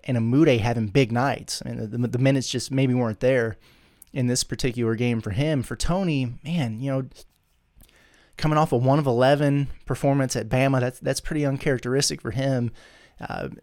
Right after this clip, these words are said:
and then last night at Missouri, he picks up two fouls in three minutes, um, and, and set the rest of the first half. And then he, he checked it back into the game twice in the second half and picked up fouls right away. So was never really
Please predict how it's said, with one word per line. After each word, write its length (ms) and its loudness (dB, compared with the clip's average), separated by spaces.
and 180 0
then 120 0
last 240 -2
night 100 0
at 80 -2
Missouri, 340 0
he 100 -2
picks 260 -4
up 160 -4
two 220 -4
fouls 640 0
in 180 0
three 300 2
minutes, 560 0
um, 580 -4
and, 200 -8
and 180 -2
set 280 2
the 80 0
rest 240 2
of 60 -4
the 60 -4
first 340 -2
half. 360 0
And 140 -4
then 100 2
he, 220 -4
he 160 -4
checked 340 0
it 140 0
back 220 2
into 140 0
the 80 -4
game 300 -2
twice 560 -2
in 140 -4
the 60 -4
second 340 0
half 240 0
and 100 -4
picked 160 0
up 140 -4
fouls 280 2
right 180 0
away. 360 2
So 340 0
was 120 2
never 200 4
really 340 6